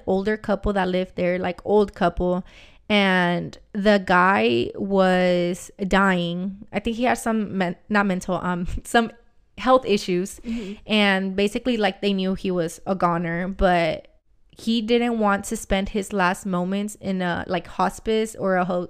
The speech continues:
Speaker 1: um,
Speaker 2: Hospital bed?
Speaker 1: hospital. Yeah. He was, like, very, very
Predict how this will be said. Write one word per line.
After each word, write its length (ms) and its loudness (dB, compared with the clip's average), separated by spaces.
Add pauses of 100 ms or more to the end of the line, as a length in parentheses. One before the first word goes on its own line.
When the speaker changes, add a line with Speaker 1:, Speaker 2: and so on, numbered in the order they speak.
(120)
Speaker 1:
um, 440 -2 (140)
Speaker 2:
Hospital 480 -6
bed? 120 -4
Speaker 1:
hospital. 680 -2
Yeah. 360 0 (320)
He 180 -2
was, 160 0
like, 200 2
very, 720 2
very 540 0